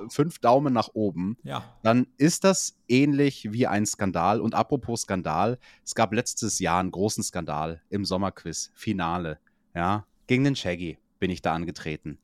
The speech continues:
Speaker 1: Und der Shaggy, der hat sich qualifiziert. Der hat sich diese Woche qualifiziert gegen den Marcel. Da hat
Speaker 2: Du
Speaker 1: er
Speaker 2: musst ihn
Speaker 1: sein
Speaker 2: wegschlagen.
Speaker 1: Halbfinale gewonnen. Den muss ich wegschlagen. Also das ist eigentlich vom Booking her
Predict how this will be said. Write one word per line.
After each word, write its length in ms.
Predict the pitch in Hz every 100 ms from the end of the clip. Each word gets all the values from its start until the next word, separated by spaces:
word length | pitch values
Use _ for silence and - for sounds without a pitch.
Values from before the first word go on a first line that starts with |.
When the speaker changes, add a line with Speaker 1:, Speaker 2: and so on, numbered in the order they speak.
| _ -
Speaker 1:
Und 160 | 110
der 100 | 104
Shaggy, 500 | 101 - 170 120 147 - _ _ - - _ _ _ _ _ - - -
der 80 | 92
hat 100 | -
sich 180 | 131
qualifiziert. 840 | - 113 107 - - - 285 - _ _ _ _ _ _ _ _
Der 160 | - 80
hat 160 | 131 -
sich 220 | 214 -
diese 300 | 170 175 160
Woche 240 | 165 170
qualifiziert 920 | - - 135 190 165 - 123 139 - - - - -
gegen 280 | 107 127 156
den 180 | 127 131
Marcel. 500 | 123 - 98 90 165
Da 140 | 120
hat 100 | 117
Speaker 2:
Du 40 | 117
Speaker 1:
er 80 |
Speaker 2:
musst 100 | 110
ihn 20 | 110
Speaker 1:
sein 180 | 92 127
Speaker 2:
wegschlagen. 240 | 95 117
Speaker 1:
Halbfinale 680 | 95 196 113 110 135 170 165 _ - _ -
gewonnen. 280 | 113 139
Den 120 | 131 117
muss 160 | 131
ich 100 | 143
wegschlagen. 340 | 143 - 92 -
Also 160 | 120
das 140 | 135 160
ist 180 | 135
eigentlich 440 | 101 135 170 170 -
vom 240 | 143 127
Booking 260 | 135 139 147
her 340 | 123 127 135